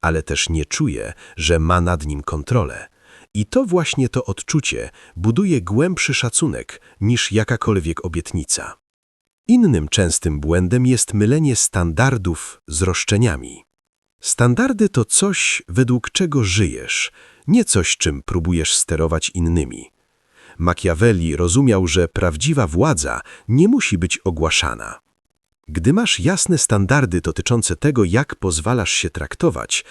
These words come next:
nie musisz za każdym razem dyskutować, gdy są łamane. Wystarczy, że dostosujesz swoją obecność. Selektywne wycofanie w ciszy często działa silniej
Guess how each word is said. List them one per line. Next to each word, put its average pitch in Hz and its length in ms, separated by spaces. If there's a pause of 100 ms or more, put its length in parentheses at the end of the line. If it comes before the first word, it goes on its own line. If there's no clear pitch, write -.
(280)
nie 180 180
musisz 254 300
za 78 180
każdym 101 460
razem 98 400
dyskutować, 82 880 (240)
gdy 85 200
są 80 160
łamane. 71 640 (680)
Wystarczy, 170 680
że 127 180
dostosujesz 120 800
swoją 123 400
obecność. - 840 (580)
Selektywne 101 720
wycofanie 82 840
w - 160
ciszy 76 520 (400)
często 233 440
działa 120 280
silniej 117 640